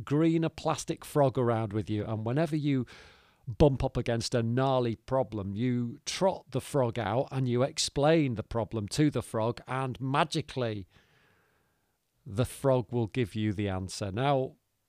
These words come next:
that frog ain't magic like Jacko, but by, we learn through teaching, by expressing our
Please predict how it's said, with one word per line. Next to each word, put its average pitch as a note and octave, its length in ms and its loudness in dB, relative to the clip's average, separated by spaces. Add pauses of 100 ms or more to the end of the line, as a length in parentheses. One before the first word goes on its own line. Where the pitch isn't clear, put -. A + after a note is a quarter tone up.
(840)
that E3+ 280 2
frog C3+ 400 4
ain't B2 200 0
magic A2 760 -4 (200)
like G#2+ 300 -2 (800)
Jacko, A2+ 640 0 (1600)
but B2+ 640 6 (520)
by, C#3+ 520 -2 (840)
we D#3+ 160 2
learn F3+ 260 6
through B2 180 -2
teaching, - 460 -10 (720)
by D3 500 8 (420)
expressing D3 960 0 (120)
our C3 540 2